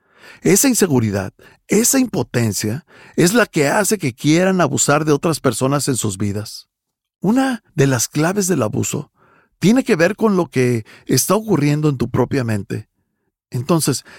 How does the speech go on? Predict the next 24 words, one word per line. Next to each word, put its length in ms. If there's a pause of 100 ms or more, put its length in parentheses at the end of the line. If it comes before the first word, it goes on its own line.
(160)
ya 220
sea 160
que 180
haya 300
sucedido 560
hace 180
mucho 260
tiempo, 480 (360)
esté 260
pasando 640 (220)
ahora 540
mismo, 520 (320)
o 120
simplemente 1000 (220)
ha 160
comenzado 800
a 100
suceder, 520 (160)
no 460 (260)
lo 180
minimices, 760 (320)
no 420 (180)
lo 220
racionalices. 960